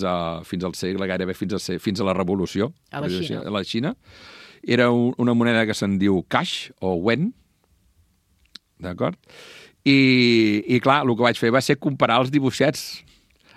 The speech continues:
Speaker 1: amb altres museus. A veure, pots trobar col·leccions, eh, online de, de col·leccionistes o de, que les venen,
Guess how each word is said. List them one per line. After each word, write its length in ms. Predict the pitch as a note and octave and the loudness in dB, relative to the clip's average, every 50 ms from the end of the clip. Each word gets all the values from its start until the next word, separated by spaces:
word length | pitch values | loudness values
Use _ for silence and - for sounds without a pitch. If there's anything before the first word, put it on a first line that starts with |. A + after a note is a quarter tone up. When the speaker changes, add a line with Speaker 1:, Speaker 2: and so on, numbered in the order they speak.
| _ | _
Speaker 1:
amb 120 | - G#2+ A2+ | 0 2 2
altres 240 | A2+ G#2 A#2 A2 | 2 2 2 0
museus. 460 | G#2 A2 G#2+ G2+ C3 B2+ G#2+ F#2 - F3 | 2 2 2 4 4 4 4 2 -4 -10
A 160 | _ _ A2+ | _ _ -2
veure, 160 | A2 G2+ E2+ - _ | -2 -2 -2 -6 _
pots 180 | - B2+ A#2 - | -2 -2 -2 0
trobar 220 | A#2+ A#2 A2 A2 A#2+ - | 0 2 2 2 0 0
col·leccions, 560 | - B2+ A#2 G#2+ - - - G#2+ G#2+ A#2 A2 B2+ | 0 0 0 0 -2 -4 -4 -2 -2 -2 0 2
eh, 120 | A#2+ A2 G#2 G2+ G2 F#2+ F#2+ F2+ | 2 2 4 2 2 0 0 -2
online 400 | - G#2 G#2 G2+ G#2 G2 G2 G#2 G#2+ | -2 -4 -2 -2 -2 -2 -2 -2 0
de, 120 | A#2+ A#2 G#2+ G2 F#2+ F2+ E2+ E2 E2+ - - G#2+ | 2 2 2 2 0 -2 -4 -6 -10 -12 -14 -8
de 120 | G2 F#2+ F2 | -8 -8 -6
col·leccionistes 840 | - - G2+ F#2 - - E2+ F2 A#2+ C3 B2+ - A2 A2 A2 A2 | -4 -4 -6 -6 -6 -6 -4 -2 -2 -4 -4 -2 -2 -2 -2 -2
o 160 | - F#2+ F#2+ F#2+ F#2+ | -2 -4 -2 -2 -2
de, 80 | F2+ - | -4 -4
que 120 | - F2+ | -4 -4
les 140 | F#2 D#2+ D#2+ | -4 -4 -2
venen, 360 | F2+ G#2+ A#2+ A2+ G2+ G2+ A#2+ | -2 0 0 0 0 -2 -4